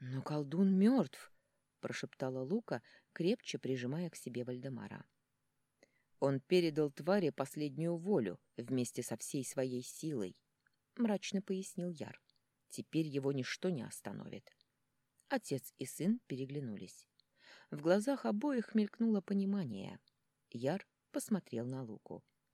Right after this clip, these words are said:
«Прости меня за то, что сделал.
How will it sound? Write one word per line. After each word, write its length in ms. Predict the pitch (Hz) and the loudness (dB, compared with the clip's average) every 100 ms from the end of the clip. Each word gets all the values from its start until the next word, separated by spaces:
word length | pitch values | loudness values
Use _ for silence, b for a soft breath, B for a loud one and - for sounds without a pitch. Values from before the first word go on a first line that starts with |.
| _ _ _ _ _ _ | _ _ _ _ _ _
«Прости 440 | - 127 - - 247 | -2 0 -2 2 4
меня 300 | 165 113 113 | 4 4 0
за 120 | 120 | -2
то, 140 | - | -2
что 240 | 117 - 123 | -4 -2 -4
сделал. 540 | 123 120 117 113 120 | -4 -2 0 0 -4